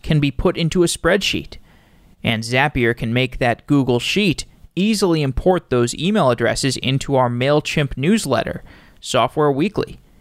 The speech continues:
Then Zapier can make sure that every reply to the MailChimp newsletter sends a message to our Slack. And if that newsletter subscriber is also in our Slack channel,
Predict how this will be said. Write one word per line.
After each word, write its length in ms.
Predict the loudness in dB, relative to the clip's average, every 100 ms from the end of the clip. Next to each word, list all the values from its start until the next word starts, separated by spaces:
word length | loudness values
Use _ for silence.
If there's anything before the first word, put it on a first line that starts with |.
| -20 -20 -20 -8
Then 680 | 0 2 2 0 0 -2 -4
Zapier 560 | -2 0 0 2 0 0
can 200 | -2 -2
make 180 | -2
sure 300 | -2 0 2
that 220 | 2 0 0
every 300 | -2 2 2
reply 640 | 2 -2 0 2 2 2
to 100 | 0
the 100 | -2
MailChimp 560 | 0 2 2 0 -2 -2
newsletter 640 | 0 0 0 0 2 0 -4 _
sends 320 | -6 -2 0 0
a 80 |
message 520 | 0 0 0 0 -2 0
to 160 | 2
our 120 | 2
Slack. 600 | 0 -2 0 0 -4 -14 -20 -20 -20 _ _ -10 -4
And 100 | -4
if 120 | 0
that 220 | 0 0
newsletter 540 | 0 0 0 0 0 0
subscriber 680 | 0 -4 -2 0 2 2 0
is 180 | 0 -2
also 460 | 0 0 0 -2
in 140 | 0 0
our 160 | 0
Slack 420 | -2 -2 -2 -2 -4
channel, 460 | -4 0 0 0